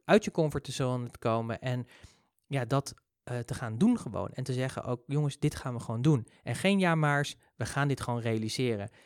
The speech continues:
En ik durf te wedden dat doordat je dat doet, weer heel veel controle hebt over je bedrijf, omdat die visie heel erg helder is. Het doel is heel erg helder, dus de focus is ook heel erg helder. Wat stap nummer drie daarbij in is, en die je ook gaat helpen, helpen om honderd procent controle te hebben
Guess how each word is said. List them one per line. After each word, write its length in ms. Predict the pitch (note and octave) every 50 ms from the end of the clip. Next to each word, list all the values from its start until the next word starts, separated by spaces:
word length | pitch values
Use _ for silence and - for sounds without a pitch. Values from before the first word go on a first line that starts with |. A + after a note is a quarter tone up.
| - - -
En 80 | B2
ik 80 | A#2 A2+
durf 160 | C3 C3+ C3
te 120 | - C#3 A#2+
wedden 420 | A#2 C#3 D#3 F3 F3+ F#3 G#3+ - _ - - - _ _
dat 200 | - C3 B2+ - B2+
doordat 400 | A#2+ D3 G3 A#3+ - - D#3+ -
je 80 | -
dat 140 | E3+ E3+ D3
doet, 240 | C#3+ D#3+ E3+ E3 - _ -
weer 280 | - B2 B2 A#2 - -
heel 340 | A2+ G#2 A#2+ C3 D3 D3+
veel 180 | D3 - C#3 B2+
controle 520 | - C3+ B2+ C3 - C#3 C3+ C3+ C3 B2
hebt 280 | A2+ A2 A2+ A2+ - - _ - - - _ _ _ _ _
over 320 | - D3 D#3+ F#3 F3+ F#3+ E3+
je 80 | C#3+
bedrijf, 460 | C3+ B2+ - B2 A2+ G#2+ A2 A#2 -
omdat 220 | - B2+ A#2 A2 -
die 120 | B2 A2+
visie 420 | - - - - E3 D#3+ - D#3+ C3
heel 180 | C3 B2+ B2
erg 120 | A#2+ A#2+ -
helder 320 | B2+ A#2 A#2 A#2 A#2 A2
is. 180 | A2 G#2+ A2 -
Het 240 | - - A2+ A2+
doel 200 | B2+ E3+ G3+ G3+
is 80 | F3 D3
heel 160 | D3+ C#3 C3
erg 140 | B2 A#2+ -
helder, 360 | A#2+ A2+ A2 A2+ A2+ A2 A2
dus 140 | G#2+ A2 -
de 80 | - B2
focus 480 | - - - D3 C#3+ D3 C#3+ C3+ -
is 140 | B2 A2+ -
ook 180 | A#2 A2+ G#2+ -
heel 140 | A2 G#2
erg 140 | G2+ G2+ -
helder. 380 | - G#2+ G2+ G#2 G#2+ G2+ G#2 G#2+ - _ _ _ _ _ _ - - - - - - - - - - - -
Wat 280 | - D3 D#3+ F3 - - - D3+ D3
stap 340 | - - - - A#3 G#3+ -
nummer 220 | G3 G3 G3 E3+
drie 200 | D3+ - G3 B3+
daarbij 380 | B3+ A3+ F3+ D#3+ C#3+ C3+ B2+ A#2
in 120 | B2 B2
is, 260 | B2 G#2 C3+ F#3+ - -
en 60 | D3+
die 120 | C#3+ C#3+
je 100 | C#3+ -
ook 140 | G3 A#3 -
gaat 160 | - F3 -
helpen, 440 | - C#3 C#3 C#3 C3+ C3+ C#3 - - -
helpen 460 | - - - C#3+ D3+ D#3 - D3+ -
om 140 | C#3 C3 B2+
honderd 260 | A#2 D3 F#3 F#3+ -
procent 320 | - D3+ - - C#3 B2
controle 420 | - C3 B2 - - E3+ F#3 F3 D3+
te 120 | - C#3+
hebben 340 | C3 B2+ B2+ B2 B2 B2 -